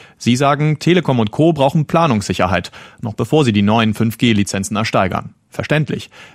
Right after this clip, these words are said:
denn wenn lokales Roaming erst später vorgeschrieben wird, könnten die Unternehmen vielleicht vor Gericht ziehen. Die Abgeordneten setzen also ihre eigene Regierung unter Druck.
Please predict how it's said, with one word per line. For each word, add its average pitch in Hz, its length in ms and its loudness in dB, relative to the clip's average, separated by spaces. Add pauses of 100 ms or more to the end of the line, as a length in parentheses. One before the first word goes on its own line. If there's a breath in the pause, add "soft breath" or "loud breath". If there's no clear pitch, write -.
denn - 260 -6
wenn 92 160 -2
lokales 120 520 0
Roaming 131 360 2
erst 98 260 -6
später 156 360 0
vorgeschrieben 120 520 -2
wird, 139 200 0 (260 loud breath)
könnten 170 360 -2
die 165 80 2
Unternehmen 143 460 0
vielleicht 131 380 0
vor 113 100 0
Gericht 135 320 0
ziehen. - 220 -12 (300)
Die - 80 -10
Abgeordneten 151 640 0
setzen 143 320 -4
also 139 320 0
ihre 143 320 0
eigene 120 400 2
Regierung 110 480 0
unter 123 240 -2
Druck. - 320 -6